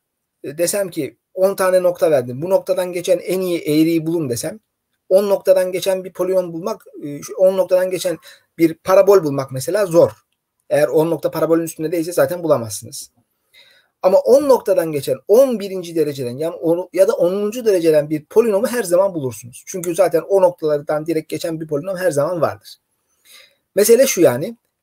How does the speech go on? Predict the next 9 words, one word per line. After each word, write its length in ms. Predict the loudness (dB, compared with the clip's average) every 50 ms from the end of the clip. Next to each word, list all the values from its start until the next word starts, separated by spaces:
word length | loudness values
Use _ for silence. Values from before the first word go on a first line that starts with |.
| _ _ _
katsayı 500 | 0 0 2 2 0 2 2 2 2 0
miktarını 480 | -4 -2 0 2 2 4 2 0 -2
arttırdıkça 920 | -6 -6 -8 -4 _ -2 -2 -2 -2 -8 -12 -10 -4 -2 -2 -2 -2 -8 _ _ _ _ _ _
istediğiniz 600 | -10 -10 -8 -8 -8 -8 -8 -6 -6 -6 0 2
dataya 260 | 2 4 4 4 2
istediğiniz 420 | 2 0 -4 -8 -8 -6 -6 -6 -6
şeyi 160 | -8 -8 -10
fit 160 | -10 -4 -4
edebilirsiniz. 760 | 0 2 2 0 0 -4 -6 -6 -6 -10 -14 -16 -18 -20 -20